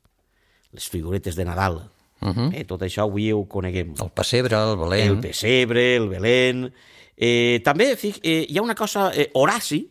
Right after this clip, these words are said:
Speaker 1: el poeta Horaci, parla de la llibertat de desembre.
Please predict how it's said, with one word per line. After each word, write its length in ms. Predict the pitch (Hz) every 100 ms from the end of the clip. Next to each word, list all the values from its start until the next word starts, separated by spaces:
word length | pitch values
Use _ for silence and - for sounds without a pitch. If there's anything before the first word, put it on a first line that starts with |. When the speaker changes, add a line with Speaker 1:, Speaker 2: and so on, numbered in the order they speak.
| _ _ _ -
Speaker 1:
el 180 | 107
poeta 300 | 98 120 143 160
Horaci, 320 | 170 - 160
parla 520 | - 151 156 170 175 - _ _ _ _ _
de 300 | 113 113 135
la 160 | 139 131
llibertat 840 | 120 110 120 110 104 98 147 156
de 100 | 135
desembre. 600 | 131 - 175 113 87 87